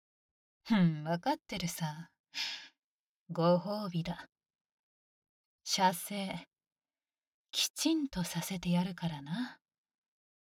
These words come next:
エクササイズの後に汗を流すのと同じだ。その瞬間が一番快感なこと、しっかりわかってるよ。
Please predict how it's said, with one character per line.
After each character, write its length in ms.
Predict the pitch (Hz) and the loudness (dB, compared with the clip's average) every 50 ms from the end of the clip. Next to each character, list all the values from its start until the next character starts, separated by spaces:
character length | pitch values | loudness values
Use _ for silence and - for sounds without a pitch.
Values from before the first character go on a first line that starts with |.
| _ _ _ _ _ _ _ _ - | _ _ _ _ _ _ _ _ 2
エ 100 | 285 339 | 2 2
ク 100 | - - | 4 4
サ 140 | - - 339 | 6 6 8
サ 160 | - - 285 | 10 10 10
イ 60 | 285 | 8
ズ 100 | 269 - | 8 6
の 120 | 214 214 214 | 6 6 6
後 200 | 240 269 277 226 | 6 6 4 4
に 160 | 190 180 170 | 4 6 6
汗 320 | 160 165 277 - - 302 | 8 6 6 6 6 4
を 140 | 269 202 170 | 6 6 4
流 60 | 156 156 160 160 - 247 | 4 2 4 4 4 4
す 140 | - - - | 4 2 0
の 120 | 185 175 | 0 0
と 200 | 175 165 139 139 | 0 -2 -6 -8
同 180 | 139 147 160 175 | -4 0 0 0
じ 120 | 175 180 | 2 0
だ。 260 | 175 175 170 - - - _ _ _ _ _ _ _ _ _ - - - - - - _ _ _ _ _ _ _ _ _ | -2 -2 -4 -4 -8 -14 _ _ _ _ _ _ _ _ _ -18 -18 -18 -18 -20 -20 _ _ _ _ _ _ _ _ _
そ 140 | - - 294 | 4 6 8
の 120 | 339 381 - | 8 8 8
瞬 260 | - - 339 349 330 | 6 6 4 4 4
間 240 | - 320 330 311 311 | 4 4 4 6 6
が 140 | 311 302 | 6 6
一 260 | 277 254 - - 330 330 | 6 4 4 4 4 4
番 280 | 320 320 311 311 285 | 6 4 4 2 0
快 280 | 277 - - 247 269 269 | -2 -2 -2 -2 -2 0
感 220 | - - 262 254 | 2 2 4 4
な 120 | 247 247 - | 2 0 -2
こ 120 | - 233 | -6 -10
と、 180 | - - 240 - - - _ _ _ _ _ _ _ _ _ _ _ _ | -8 -6 -6 -6 -6 -10 _ _ _ _ _ _ _ _ _ _ _ _
し 200 | - - - - | -6 -4 -4 -4
っ 40 | - _ _ _ _ - | -4 _ _ _ _ -10
か 140 | - 160 | -8 -6
り 140 | 208 277 294 | -4 -2 -2
わ 100 | 269 180 | -2 -2
か 120 | 170 180 175 | 0 -2 -2
っ 40 | |
て 140 | 175 - 202 | -2 -4 -4
る 100 | 175 160 | -4 -4
よ。 100 | 147 151 | -6 -8